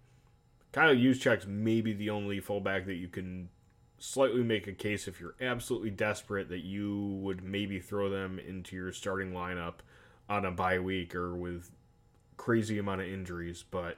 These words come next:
even then, probably wouldn't look to him as a fullback. And, uh, so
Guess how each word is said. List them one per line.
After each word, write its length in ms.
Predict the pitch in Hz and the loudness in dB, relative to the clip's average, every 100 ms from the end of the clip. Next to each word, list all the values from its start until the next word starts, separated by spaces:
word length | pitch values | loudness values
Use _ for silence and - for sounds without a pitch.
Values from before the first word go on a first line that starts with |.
| _ | _
even 340 | 135 110 98 | 2 2 2
then, 300 | 101 95 87 - - - _ | 0 -2 -4 -10 -18 -20 _
probably 420 | 110 107 104 101 | 2 4 4 -2
wouldn't 380 | 98 101 92 90 | 0 0 -2 -4
look 180 | 95 87 | -4 -4
to 60 | 90 | -6
him 380 | 92 98 87 85 - - - - | -4 -2 -4 -8 -16 -20 -20 -6
as 160 | 95 | -4
a 60 | 92 | -4
fullback. 760 | - 107 95 92 87 87 - - | 4 4 6 2 0 -4 -12 -12
And, 400 | 107 98 95 92 | -6 -4 -4 -4
uh, 340 | 95 92 90 87 - | -4 -2 -4 -6 -8
so 480 | - 98 92 90 | -6 -2 -2 -4